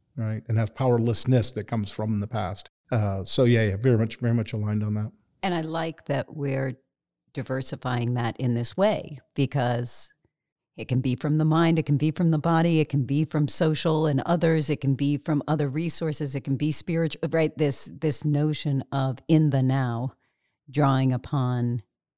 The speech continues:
Speaker 2: what we need to have strength. And if what we need is not available, what is available, <laughs> and to draw upon it to have that strength. And that will be very, very different for different people. And I think that's where we really go wrong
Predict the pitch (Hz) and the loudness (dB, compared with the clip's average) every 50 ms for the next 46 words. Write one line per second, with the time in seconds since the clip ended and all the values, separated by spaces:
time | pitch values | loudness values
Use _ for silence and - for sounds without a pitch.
0 | _ - 135 123 151 147 - - - 139 143 139 139 139 127 135 143 135 131 120 | _ -12 -4 0 2 2 2 0 -2 -2 0 0 2 2 2 2 2 2 0 0
1 | 123 127 127 127 117 - _ _ _ _ _ _ _ _ _ _ _ _ - - | -2 -4 -6 -10 -12 -14 _ _ _ _ _ _ _ _ _ _ _ _ -8 -4
2 | - 196 175 160 120 123 113 - - - 117 104 - 131 - _ _ _ _ _ | -2 0 0 0 0 -2 -4 -6 -8 -6 -6 -6 -8 -10 -14 _ _ _ _ _
3 | _ - 135 135 135 131 127 127 131 131 127 - _ _ _ _ _ _ _ _ | _ -2 -2 0 0 0 0 0 0 0 -2 -6 _ _ _ _ _ _ _ _
4 | _ _ _ _ _ _ _ _ - - - - - 151 147 147 - - 147 127 | _ _ _ _ _ _ _ _ -4 -4 -4 -4 -2 0 0 0 0 0 0 0
5 | 127 135 131 131 147 160 165 151 143 139 135 - 165 123 165 143 131 127 135 - | 2 2 4 4 4 4 4 4 2 0 0 -2 0 2 4 4 4 4 2 2
6 | 170 170 170 165 156 147 127 135 127 135 143 147 143 139 135 156 160 135 151 147 | 2 2 4 2 2 0 -2 -2 -2 -2 0 0 0 2 2 4 4 4 2 2
7 | 139 170 180 180 165 151 143 117 135 127 120 147 135 - - - _ _ - 175 | 4 4 6 6 6 4 2 2 0 0 0 0 -2 -6 -8 -14 _ _ -4 0
8 | 139 170 208 165 165 156 139 - - - - 175 147 127 - 147 143 135 135 - | 2 4 4 6 4 4 2 -2 -4 -6 -6 -4 -4 -4 -2 -2 0 0 0 -2
9 | 131 - - 131 127 123 123 123 - - - 131 120 101 135 131 113 117 113 127 | -4 -4 -2 -2 0 0 0 -2 -4 -6 -6 -6 -6 -4 -4 -4 -4 -4 -6 -6
10 | 120 - - - - - 104 - - - - - - _ _ - - - - _ | -6 -6 -8 -10 -8 -8 -8 -8 -8 -12 -14 -16 -20 _ _ -20 -20 -20 -20 _
11 | _ _ - 147 135 135 143 131 - 135 135 123 135 131 117 127 123 123 117 113 | _ _ 2 4 4 4 4 2 -2 -4 -4 -4 -4 -2 -2 -2 -2 -2 -2 -2
12 | 123 120 120 110 139 135 - 156 127 113 - 139 - 120 104 - 120 113 - - | -2 -2 0 0 0 0 0 -2 -4 -4 -4 -6 -8 -8 -8 -6 -8 -8 -6 -4
13 | 156 143 135 - 117 120 117 127 127 117 - 147 123 113 - 120 113 - - 127 | -4 -4 -4 -6 -6 -4 -2 -2 -2 0 0 -2 -2 0 0 -2 -2 -2 -4 -4
14 | 127 123 127 120 110 113 123 131 147 147 131 135 131 113 135 123 123 113 120 120 | -2 -2 -2 -4 -4 -4 -2 0 2 2 2 0 0 0 -2 -2 -2 0 0 0
15 | 120 117 123 123 123 117 | 0 0 0 0 -2 -2